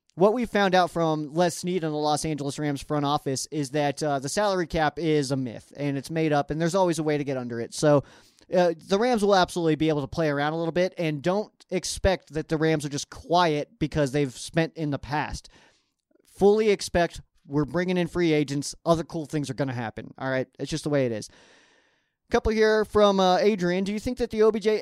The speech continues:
A C L injury might have saved Robert Woods' roster spot next season?" I'll be honest, man, I don't think Robert Woods' roster spot next season is in question. So the, the A C L for O B J is extremely unfortunate.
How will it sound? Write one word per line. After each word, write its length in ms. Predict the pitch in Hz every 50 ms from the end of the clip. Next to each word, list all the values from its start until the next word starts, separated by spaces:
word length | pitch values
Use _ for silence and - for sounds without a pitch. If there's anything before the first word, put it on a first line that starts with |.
| - 208
A 20 |
C 300 | 202 - - 190 175 196
L 160 | 240 262 262
injury 340 | 247 202 165 151 160 160 160
might 380 | 156 156 156 160 160 165 160 -
have 240 | 151 160 165 147 -
saved 420 | - - - 170 185 240 226 190
Robert 360 | 175 190 196 202 185 208 185
Woods' 280 | 180 175 185 190 165 156
roster 400 | 131 151 156 202 220 - 233 196
spot 320 | - - - 143 135 -
next 220 | - 127 123 - -
season?" 400 | - 135 123 110 104 110 110 - -
I'll 60 | 131
be 100 | 123 135
honest, 240 | 143 165 208 220 240
man, 180 | 226 233 254 226
I 140 | - 135 127
don't 280 | 104 - 165 180 170
think 160 | - 190 185
Robert 260 | 175 185 180 175 180 175
Woods' 300 | 175 180 185 170 160 165 -
roster 340 | 160 160 165 180 - - 175
spot 260 | - - 175 160 165
next 180 | 175 170 -
season 340 | - 185 185 185 190 190 180
is 220 | - 170 165 147 175
in 120 | 185 170
question. 600 | 165 - 185 180 175 160 - - 147 120 110 104
So 380 | - - - 156 147 143 139 127 - - - _ _ _ _ _
the, 340 | - 156 156 147 147 147 143
the 200 | - 151 147 165
A 120 | 185 208
C 220 | 208 - 202 190 196
L 80 | 196
for 180 | 196 202 196 185
O 80 | 180
B 80 | 170 170
J 220 | 151 143 165 180
is 120 | 190 - -
extremely 440 | 139 - - - 160 160 165 170 160
unfortunate. 520 | 143 135 - 147 156 156 - - 190 185